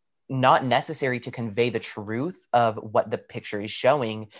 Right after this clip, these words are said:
But I think at the end of the day, you have to remember that the Fauves were trying to illustrate a different truth with their color, a more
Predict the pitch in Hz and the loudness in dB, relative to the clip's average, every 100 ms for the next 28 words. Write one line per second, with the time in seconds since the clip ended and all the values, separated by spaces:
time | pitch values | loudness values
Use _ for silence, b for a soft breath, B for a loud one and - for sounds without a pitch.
0 | B - 143 151 156 156 131 135 120 131 | B 0 0 0 -2 0 0 -2 -4 -2
1 | 147 131 123 - 120 113 113 110 98 110 | -2 -2 -4 -4 -4 -2 -2 -2 -4 -8
2 | - 139 151 135 123 117 - 113 107 117 | 2 6 6 4 -2 -4 -2 -4 -4 -4
3 | 110 110 - 113 107 107 - 123 120 104 | -4 -4 -6 -6 -4 -10 -8 -8 -6 -8
4 | - - - 104 95 - - 101 - 95 | -8 -14 -8 -8 -10 -16 -14 -12 -6 -6
5 | - - 107 85 80 B B B 131 127 | -6 0 0 0 -6 B B B 0 2
6 | 120 | 2